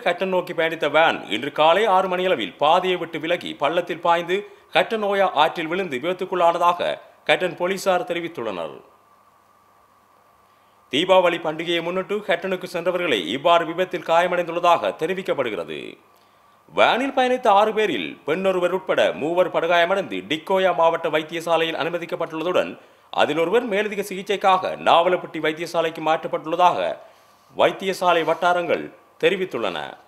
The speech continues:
இதேவேளை விபத்து தொடர்பிலான மேலதிக விசாரணைகளை மேற்கொண்டு வருவதாக கட்டன் போலீசார் குறிப்பிட்டுள்ளனர். துபாய் போலீசார் புதிய வகையிலான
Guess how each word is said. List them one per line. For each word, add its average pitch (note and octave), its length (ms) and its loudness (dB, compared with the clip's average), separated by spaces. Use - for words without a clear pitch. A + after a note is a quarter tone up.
இதேவேளை F#3+ 400 2
விபத்து G3+ 340 -4
தொடர்பிலான F#3 440 2
மேலதிக F#3 380 0
விசாரணைகளை F3+ 480 0
மேற்கொண்டு F3 320 -4
வருவதாக E3+ 460 2
கட்டன் D#3+ 320 -4
போலீசார் F3+ 460 -2
குறிப்பிட்டுள்ளனர். A#2+ 720 -6
துபாய் G#3+ 360 2
போலீசார் A#3+ 480 0
புதிய A3 300 -6
வகையிலான G#3+ 420 2